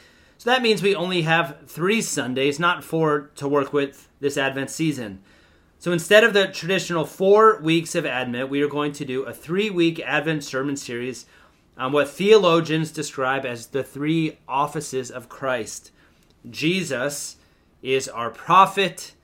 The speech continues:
he is our priest, and he is our king. The structure of these services will be that during the lighting of the candle, there will be a reading from the New Testament in the Westminster Shorter Catechism.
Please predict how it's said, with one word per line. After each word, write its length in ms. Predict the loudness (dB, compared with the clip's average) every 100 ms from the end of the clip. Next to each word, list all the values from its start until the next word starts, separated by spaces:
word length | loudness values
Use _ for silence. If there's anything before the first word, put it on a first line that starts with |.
| _ _ _
he 140 | -16 -14
is 100 | -10
our 140 | -10
priest, 760 | -10 -2 0 0 -4 -10 -18 -20 _ -20 -20 _
and 120 | -18 -12
he 180 | -8
is 180 | -8 -8
our 220 | -12 -12
king. 560 | -12 -10 -6 -6 -8 -14 -20 _ _ _ _ _ _ _
The 80 | -6
structure 800 | 0 2 2 0 2 4 4 2 -8
of 200 | -2 0
these 200 | 0 -2
services 440 | 0 0 2 2 2
will 120 | 0
be 100 | 0
that 180 | 0 0
during 200 | -2 0
the 80 | -2
lighting 420 | -2 -2 -2 -4
of 100 | -6
the 80 | -8
candle, 460 | -4 -2 0 0
there 140 | 0 -2
will 100 | -4
be 220 | -8 -10
a 120 | -10
reading 540 | -10 -4 0 0 -2
from 200 | -4 -6
the 60 | -4
New 160 | -2 -2
Testament 640 | -2 -4 -4 -6 -8 -8
in 80 | -6
the 80 |
Westminster 500 | -4 -6 -6 -8 -6
Shorter 320 | -6 -4 -4 -4
Catechism. 760 | 0 0 0 -2 -2 -4 -6